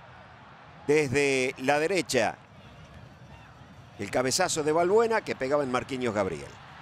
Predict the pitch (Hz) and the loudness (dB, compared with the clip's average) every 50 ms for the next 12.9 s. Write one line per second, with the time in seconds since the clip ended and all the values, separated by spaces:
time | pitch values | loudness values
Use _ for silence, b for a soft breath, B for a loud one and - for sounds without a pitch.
0 | - 104 123 131 - 196 202 - 233 202 185 160 143 123 104 87 - - - - | -4 -2 -2 -2 -2 -4 -2 -2 0 2 4 2 2 0 -2 -6 -10 -14 -16 -16
1 | - - - - - - - - - - - - - - - 147 160 175 180 190 | -16 -18 -18 -16 -16 -16 -16 -16 -16 -16 -18 -16 -16 -4 0 2 2 2 2 2
2 | 190 170 143 123 117 - 151 151 151 143 123 139 135 131 139 151 147 135 127 120 | 2 4 4 2 2 2 2 2 2 2 2 2 2 4 4 4 4 2 0 -2
3 | 117 113 107 - 139 139 135 131 139 143 135 131 127 127 120 123 110 127 117 117 | -2 -2 -2 0 0 0 2 2 2 2 2 0 -2 0 -2 -2 0 0 0 0
4 | 117 147 151 147 131 117 104 127 151 165 143 139 139 147 151 147 139 - - - | 0 0 2 2 2 2 2 2 2 2 0 -2 -2 -2 -2 -2 -4 -8 -14 -18
5 | - - - - - - - - 107 143 160 151 135 135 123 110 98 82 69 - | -20 -20 -20 -20 -20 -20 -12 -6 -2 0 0 2 4 4 4 4 2 -2 -6 -10
6 | - - - - - - - - - - - - - - - - - - - - | -16 -18 -20 -20 -20 -20 -20 -20 -20 -20 -20 -20 -20 -20 -20 -20 -20 -20 -20 -20
7 | - - - - - - - - - - - - - - - - - - - - | -20 -20 -20 -20 -20 -20 -20 -20 -20 -20 -20 -20 -20 -20 -20 -20 -20 -20 -20 -20
8 | - - - - - - - - - - - - - - 127 151 156 156 135 117 | -20 -20 -20 -20 -20 -20 -20 -20 -20 -20 -20 -14 -2 0 2 2 2 2 0 0
9 | 123 117 110 127 127 - 160 156 160 151 165 165 165 135 113 104 92 82 - - | -2 -2 -2 -4 0 0 0 0 0 0 2 2 2 2 2 0 -2 -2 -4 -8
10 | - - - - - - - - - - - - - - - - - - - - | -16 -18 -20 -20 -20 -20 -20 -20 -20 -20 -20 -20 -20 -20 -20 -20 -20 -20 -20 -20
11 | - - - - - - - - - - - - - 113 - - - 151 156 170 | -20 -20 -20 -20 -20 -20 -18 -18 -16 -16 -16 -10 -8 -6 -4 -2 0 2 2 2
12 | 165 151 135 113 - 120 117 110 120 127 147 165 165 151 156 151 160 | 2 0 -2 -4 -2 -2 -2 -2 0 0 2 2 2 2 2 0 0